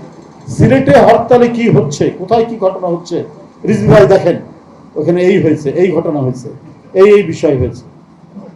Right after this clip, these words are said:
দ্রুত তার এলাকায় কিভাবে হরতাল সম্পাদন হচ্ছে সেটা জানানোর জন্য সে উদগ্রীব থাকে। এটাই হচ্ছে তার আন্তরিকতার এবং দলের প্রতি, দলের নেতৃত্বের প্রতি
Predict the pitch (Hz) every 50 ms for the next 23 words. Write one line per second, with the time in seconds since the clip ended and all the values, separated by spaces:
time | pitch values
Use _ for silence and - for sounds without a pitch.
0 | - - 160 254 269 262 - 233 190 - - 202 208 214 240 220 - - 175 180
1 | 208 202 - 208 220 233 254 262 254 - - - _ _ _ _ _ _ _ -
2 | _ _ _ _ _ _ _ _ - _ _ 233 269 240 247 - 320 294 220 -
3 | - 214 - - - 220 214 220 - - 190 190 190 180 - 214 247 262 302 302
4 | 254 - - - - - 143 127 107 - - _ _ _ _ _ _ _ _ _
5 | _ - _ - - - - 226 220 220 185 180 202 214 220 254 262 226 196 262
6 | 262 254 277 - - 254 233 196 185 175 170 165 175 208 226 226 - - - -
7 | - - - - _ 233 226 262 285 262 226 233 - - - - 240 214 208 185
8 | 185 185 180 - 196 185 180 190 175 175 170 165 151 143 - - - - - -
9 | - - - - - - - - - - - - - - - 220 220 262 262 247
10 | - 208 202 208 220 233 226 233 247 233 247 233 226 202 196 196 185 175 185 185
11 | - - 233 - - - - - - 185 180 - 185 202 -